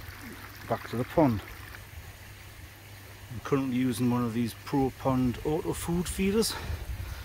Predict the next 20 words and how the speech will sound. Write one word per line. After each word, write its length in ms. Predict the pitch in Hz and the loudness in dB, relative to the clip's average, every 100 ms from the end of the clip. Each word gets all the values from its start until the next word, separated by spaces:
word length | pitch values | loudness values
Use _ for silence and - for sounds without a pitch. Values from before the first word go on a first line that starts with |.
| - - - - - | -8 -8 -10 -10 -8
which 160 | - | -2
I'm 140 | 131 127 | 0 0
having 360 | - 139 131 - - - - - - - - - - - - - - 117 | 2 6 6 2 -4 -6 -6 -10 -12 -12 -6 -6 -4 -4 -6 -6 -2 2
really 340 | 131 131 127 - - - - - - - - - - - - - - - | 6 6 4 2 -2 -8 -8 -4 -4 -2 -4 -4 -6 -8 -12 -12 -12 -2
good 200 | 143 131 - - - - - - - - - - - - | 0 0 -4 -8 -10 -14 -16 -16 -16 -16 -16 -16 -16 -8
time 280 | 170 170 185 | 0 4 4
with, 220 | 196 - | 2 -4
to 60 | 175 | 2
be 60 | |
honest. 300 | 185 220 - | 4 2 0
It's 120 | 120 | -4
sort 160 | - - | -4 -4
of 80 | 104 - - - - - - - - - - - - | -6 -8 -12 -8 -4 -4 -4 -6 -6 -2 4 6 6
doing 200 | 120 120 | 4 2
exactly 380 | 120 139 135 127 | 2 2 0 2
what 120 | 131 | 4
I 100 | 135 | 4
needed 300 | 139 139 143 | 4 2 0
to 60 | 139 | -2
do. 300 | 151 202 | 2 2